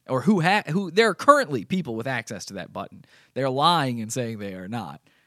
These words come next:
We know that it exists. We know that it's there. People are using it. And I know that human interaction is now playing a part in this stuff because I am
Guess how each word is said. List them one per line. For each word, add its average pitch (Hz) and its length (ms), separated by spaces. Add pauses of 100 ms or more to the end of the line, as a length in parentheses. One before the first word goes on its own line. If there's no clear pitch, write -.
(320)
We 127 120
know 185 280
that 147 140 (140)
it 123 120
exists. 110 760 (300)
We 107 160
know 139 240
that 143 100
it's - 140
there. 107 520
People 143 280
are 127 100
using 107 460
it. 76 180
And 107 160
I 135 240
know 107 340
that 101 100
human 107 300
interaction 107 560
is 90 120
now 98 160
playing 98 240
a 92 40
part 123 280
in 90 100
this 110 140
stuff 87 380 (480)
because 104 220
I 101 180
am 101 320